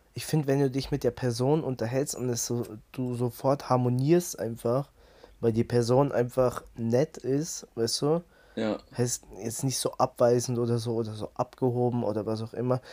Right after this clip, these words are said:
Speaker 1: Klar, es kann doch manchmal sein, dass eine Person schüchtern ist, okay, aber solange die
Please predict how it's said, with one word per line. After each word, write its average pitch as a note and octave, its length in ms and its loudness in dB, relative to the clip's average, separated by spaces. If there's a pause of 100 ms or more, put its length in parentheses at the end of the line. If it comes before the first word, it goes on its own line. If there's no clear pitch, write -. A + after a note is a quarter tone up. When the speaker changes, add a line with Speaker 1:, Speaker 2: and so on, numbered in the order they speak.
(140)
Speaker 1:
Klar, C3 160 6
es C3 120 4
kann C3 140 0
doch B2+ 140 4
manchmal C3+ 260 2
sein, B2 180 2
dass A#2+ 180 -2
eine B2 80 0
Person A#2+ 380 0
schüchtern C#3+ 440 -2
ist, C#3+ 160 -4
okay, B2+ 360 0 (500)
aber A#2 280 2
solange B2+ 420 0
die C3 440 0